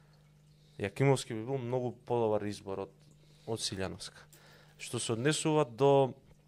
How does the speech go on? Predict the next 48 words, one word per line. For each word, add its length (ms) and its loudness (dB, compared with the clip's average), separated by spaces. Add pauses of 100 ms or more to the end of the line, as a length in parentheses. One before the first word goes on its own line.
(560)
до 540 6 (720)
тоа 160 2
што 180 -4
преска 480 2
по-, 140 -4
го 200 -2
начнав 360 -2
као 120 0
тема, 360 -4
значи, 380 -12 (720)
бројот 320 4
на 80 2
луѓе 320 0
кои 120 -2
што 340 -4 (100)
излегува 520 4
да 120 2
се 120 -8
потпишат 560 -4
за 100 -6
другиве 420 2
кандидати 400 -2
кои 120 -10
што 140 -4
не 120 0
се 120 -2
од 100 -4
С 100 -4
Д 120 0
С 80 -8
М 100 -8
и 60 -8
П 100 -6
М 160 -4
Р, 60 -10 (540)
Д 120 2
П 120 -2
М 120 2
Н, 320 2 (600)
јас 280 4
сум 240 -6 (100)
на 180 -4
вистина 400 -4
пријатно 600 0
изненадан 640 0
и 60 -2
мислам 400 0
дека 320 0